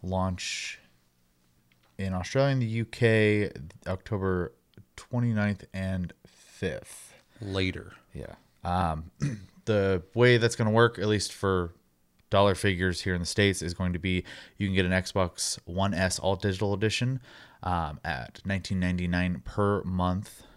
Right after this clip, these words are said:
Speaker 1: for twenty-four months, or you can get an Xbox One S for twenty-two ninety-nine per month for twenty-four months, or an Xbox One X for thirty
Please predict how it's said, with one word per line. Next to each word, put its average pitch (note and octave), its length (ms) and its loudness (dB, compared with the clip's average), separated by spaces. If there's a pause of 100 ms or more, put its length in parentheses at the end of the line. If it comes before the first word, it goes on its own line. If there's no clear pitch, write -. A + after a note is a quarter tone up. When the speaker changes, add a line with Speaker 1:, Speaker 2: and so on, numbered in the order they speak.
Speaker 1:
for F2+ 240 -4
twenty-four F#2+ 420 -2
months, G2 360 -2
or F#2 160 -4
you E2+ 60 -4
can F2+ 60 -4
get E2+ 120 -2
an E2 40 -4
Xbox F2 460 -4
One E2+ 180 -4
S F2+ 280 -6
for E2+ 200 -6
twenty-two E2+ 1120 -2
ninety-nine F2+ 580 0
per - 180 -6
month F2 200 -4
for F2 320 -2 (420)
twenty-four E2+ 520 -4
months, D#2+ 460 -4 (360)
or E2 180 -8
an D#2 140 -8
Xbox A2+ 580 4
One G2 420 0 (120)
X A#2+ 380 2
for F#2+ 400 0
thirty G2+ 680 2